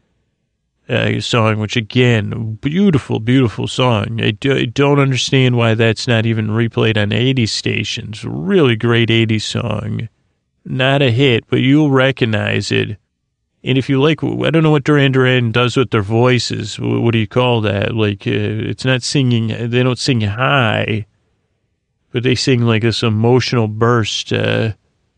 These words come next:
do, do, like, I don't wanna get into music, um, but so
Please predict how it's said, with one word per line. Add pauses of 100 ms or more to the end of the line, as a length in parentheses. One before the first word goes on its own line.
(160)
do,
do,
like,
I
don't
wanna
get
into
music,
um, (360)
but
so